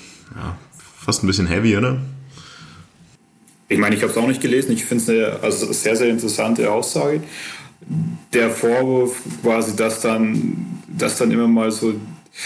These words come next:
Speaker 2: das fehlt, dass die Mannschaft ruhig abgeklärt spielt und den Ball in den eigenen Reihen hält, der kam ja, wenn ich das in Erinnerung hab, schon immer mal wieder auch auf. Aber dass dann quasi auch, äh, die Qualität quasi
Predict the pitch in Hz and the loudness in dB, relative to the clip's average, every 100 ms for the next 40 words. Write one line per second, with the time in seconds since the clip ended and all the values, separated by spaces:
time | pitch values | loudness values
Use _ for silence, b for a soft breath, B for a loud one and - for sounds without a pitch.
0 | B - - - - 120 135 127 107 - | B -4 -2 -2 0 2 2 0 0 0
1 | 107 107 117 117 - 120 131 113 120 - | 2 2 0 -2 2 2 2 2 0 -2
2 | 117 127 117 - 127 113 110 110 110 110 | -2 0 0 0 0 2 0 0 0 0
3 | B B B B - 107 113 117 113 104 | B B B B 0 2 4 4 4 2
4 | 110 110 107 110 131 131 123 120 113 - | 2 2 2 0 2 2 0 0 0 0
5 | 117 117 117 113 - 110 113 113 113 117 | 0 2 2 0 -2 0 0 0 0 2
6 | 113 120 117 117 113 - 120 127 123 110 | 2 2 0 0 -2 0 0 2 2 2
7 | 113 135 135 135 131 151 156 - B B | 2 2 0 0 0 0 0 -6 B B
8 | B B B - 107 110 113 110 110 113 | B B B -2 2 2 2 2 2 -2
9 | - 120 107 110 110 113 107 107 107 110 | 0 2 4 2 2 2 2 2 0 2
10 | 113 101 87 - - - - 104 104 101 | 0 2 -2 -4 -4 -2 0 2 2 0
11 | 110 127 - 135 127 - 135 135 | 0 -2 0 0 0 0 0 -2